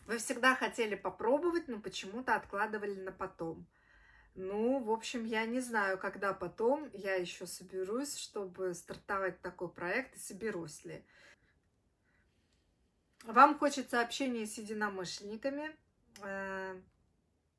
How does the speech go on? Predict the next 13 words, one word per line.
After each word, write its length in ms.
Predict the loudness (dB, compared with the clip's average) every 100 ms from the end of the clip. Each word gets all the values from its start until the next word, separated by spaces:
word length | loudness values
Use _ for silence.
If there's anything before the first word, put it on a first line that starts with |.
| _ -4
теми, 380 | 0 0 0
кто 420 | -6 -2 2 2 2
горит 480 | 4 4 2 -6 -10 _ _
такой 360 | -10 -6 -2 -2
же 200 | -2 -8
идеей 360 | -6 -4 -2 -2
и 20 |
мечтой, 560 | -6 -8 -8 -2 -2 0
как 240 | -4 -4
и 40 |
вы. 360 | -4 -2 -4 -6 -14 -20 -20 -20 _ -12
И 340 | -8 -6 -6
действительно, 1120 | -6 -10 -8 -2 -2 -2 -4 -4 -2 0 -2